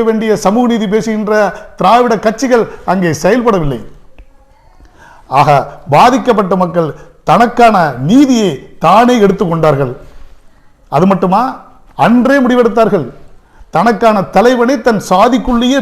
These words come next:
தேர்ந்தெடுக்க வேண்டும் என்று அன்றே முடிவெடுத்தார்கள். அந்த முடிவு, அந்த முடிவெடுத்தார்கள். அந்த தலைவர்கள் தான் இன்று சாதிய ஆணவ படுகொலை நடந்து கொண்டிருக்கின்ற நேரங்களெல்லாம் குரல் கொடுத்து கொண்டிருக்கின்றார்கள்.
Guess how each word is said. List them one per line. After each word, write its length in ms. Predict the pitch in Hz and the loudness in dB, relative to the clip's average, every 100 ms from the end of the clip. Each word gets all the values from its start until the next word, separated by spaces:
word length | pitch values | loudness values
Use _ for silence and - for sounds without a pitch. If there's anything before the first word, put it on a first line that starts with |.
| - | 0
தேர்ந்தெடுக்க 460 | 226 240 233 202 208 | 0 2 0 0 0
வேண்டும் 240 | 208 196 190 | 0 -2 -2
என்று 180 | 185 180 - - 147 | -2 -4 -6 -6 -2
அன்றே 340 | 202 233 240 277 | 0 2 2 0
முடிவெடுத்தார்கள். 680 | 208 233 208 180 185 170 151 - - - | 2 2 0 0 0 0 -2 -6 -12 -4
அந்த 320 | 170 196 175 170 | -2 0 -2 -2
முடிவு, 260 | 175 254 233 170 | 0 0 2 0
அந்த 140 | 180 | -2
முடிவெடுத்தார்கள். 640 | 175 233 226 175 175 143 - - - _ _ _ - - - - 156 | -2 -2 -4 -2 -2 -4 -10 -18 -20 _ _ _ -20 -20 -20 -4 -2
அந்த 280 | 202 190 - - 190 | 0 -2 -2 -4 0
தலைவர்கள் 440 | 254 277 247 220 | 2 2 2 0
தான் 160 | 277 262 | 0 2
இன்று 180 | 226 202 208 | 0 0 2
சாதிய 360 | 220 247 254 202 214 | 2 2 0 0 0
ஆணவ 220 | 247 240 214 | 0 0 0
படுகொலை 280 | 214 214 185 | 0 0 0
நடந்து 200 | 214 240 | 0 0
கொண்டிருக்கின்ற 420 | 226 208 196 202 185 | -2 -2 -4 -4 -2
நேரங்களெல்லாம் 560 | 190 220 233 233 269 233 | 0 0 0 0 -2 0
குரல் 200 | 247 269 | 0 0
கொடுத்து 200 | 247 202 | -2 -2
கொண்டிருக்கின்றார்கள். 580 | 202 196 185 185 170 170 | -2 -2 -2 -2 -2 -2